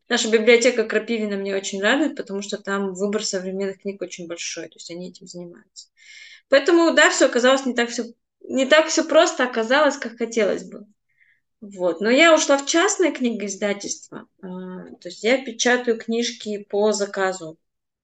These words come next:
То есть это юные авторы, которые пока печатают там только для себя, для друзей, для родителей. То издательство, которое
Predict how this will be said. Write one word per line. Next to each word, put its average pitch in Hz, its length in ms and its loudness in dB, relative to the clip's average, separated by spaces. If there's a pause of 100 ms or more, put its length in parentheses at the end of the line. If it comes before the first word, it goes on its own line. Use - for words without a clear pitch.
(320)
То 151 40 -16
есть - 200 -20
это 160 240 -12
юные 196 400 -4
авторы, 254 340 2
которые 196 380 -4
пока 226 240 0
печатают 208 580 -6
там 165 180 -16
только 185 280 -6
для 196 140 -6
себя, 214 360 2
для 214 140 0
друзей, 190 440 -2
для 196 120 -4
родителей. 190 680 -10
То 226 300 6
издательство, 208 600 0
которое 185 680 -6